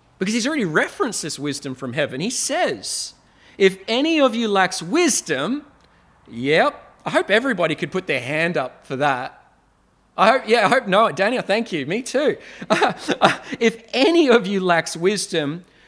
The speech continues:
you should ask God. Now, it doesn't say who gives begrudgingly,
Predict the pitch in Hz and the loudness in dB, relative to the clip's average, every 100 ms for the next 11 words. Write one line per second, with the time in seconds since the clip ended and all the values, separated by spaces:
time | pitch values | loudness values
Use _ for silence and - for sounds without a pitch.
0 | _ 143 233 285 - 320 311 - 180 165 | _ -2 2 2 0 -4 -8 -4 -2 -2
1 | 190 - - _ _ 139 180 311 302 143 | -2 -6 -12 _ _ -6 0 2 2 0
2 | 107 - _ _ _ _ _ _ _ _ | -4 -16 _ _ _ _ _ _ _ _
3 | _ _ _ _ _ _ _ _ _ _ | _ _ _ _ _ _ _ _ _ _
4 | _ _ _ _ _ _ _ _ - 170 | _ _ _ _ _ _ _ _ -6 -2
5 | 170 160 151 156 139 139 160 131 127 - | -2 -2 -2 -2 -2 -4 -4 -2 -4 -4
6 | 104 123 240 214 143 120 113 202 | -8 -2 0 0 -4 -6 -8 -10